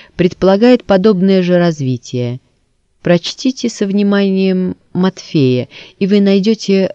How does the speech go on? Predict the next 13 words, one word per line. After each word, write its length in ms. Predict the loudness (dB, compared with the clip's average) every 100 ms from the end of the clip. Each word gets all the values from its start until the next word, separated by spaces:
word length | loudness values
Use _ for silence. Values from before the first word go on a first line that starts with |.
| -4
в 80 | -4
распределении 880 | -4 -6 -2 0 0 2 0 0 -2
изречений 640 | -2 -2 -2 -2 0 0
почти 400 | -2 -4 -6 -14 -8
ту 160 | -6
же 100 | -6
постепенность, 800 | -6 -8 -8 -2 0 0 -2 -6 -10
о 80 | -6
которой 320 | -4 -2 -2
мы 100 | -2
только 240 | -4 -6
что 160 | -8 -6
говорили. 640 | -4 -2 0 -2 -4